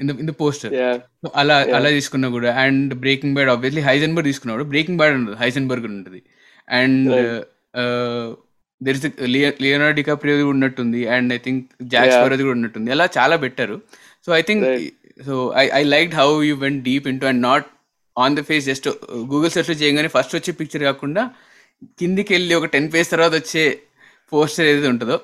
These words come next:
Speaker 1: అంత డీప్ గా రి-,
Speaker 2: Right.
Speaker 1: రివ్యూ చేశారనిపించింది. So I really loved that.
Speaker 2: Right. I can, um, give you an insight on that. I'll tell you why we did that. Um, the idea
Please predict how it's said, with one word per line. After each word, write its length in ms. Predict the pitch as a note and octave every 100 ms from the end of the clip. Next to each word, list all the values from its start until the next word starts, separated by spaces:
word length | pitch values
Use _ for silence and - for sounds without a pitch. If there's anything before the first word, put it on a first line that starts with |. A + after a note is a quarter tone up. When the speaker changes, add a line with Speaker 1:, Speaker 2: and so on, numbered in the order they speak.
| - -
Speaker 1:
అంత 240 | B2 C#3+ E3+
డీప్ 280 | D3+ C#3+
గా 60 | D3
రి-, 60 | C#3+
Speaker 2:
Right. 200 | C3 B2
Speaker 1:
రివ్యూ 220 | C3+ C#3
చేశారనిపించింది. 680 | C3 C3 A#2+ A2+ - G2 A#2
So 340 | - _ B2
I 40 |
really 240 | A2+ A#2+ A#2+
loved 140 | G#2 G2
that. 100 | A2+
Speaker 2:
Right. 220 | B2+ A2+ - _ _ _ _ _ _ _ - D3
I 60 | F#3 F3 F#3
can, 180 | F3+ E3+ E3 D#3+
um, 200 | D3 C#3+ C3+ A#2 B2+
give 120 | C#3+
you 60 | D#3+
an 60 | C3
insight 240 | B2+ C#3+ B2
on 60 | A2+
that. 120 | A2+
I'll 140 | A#2 A#2
tell 120 | B2+
you 60 | C3
why 100 | A2+ C#3+ B2
we 60 | A2+
did 100 | G#2+ -
that. 160 | G#2+ G2+ - A2
Um, 320 | A2 A2 G#2 G2+ G2+ _ _ _ _ _ _ _ _ _ _ _ _ _ _ _ _ _ -
the 80 | D3+ C#3+
idea 160 | F#3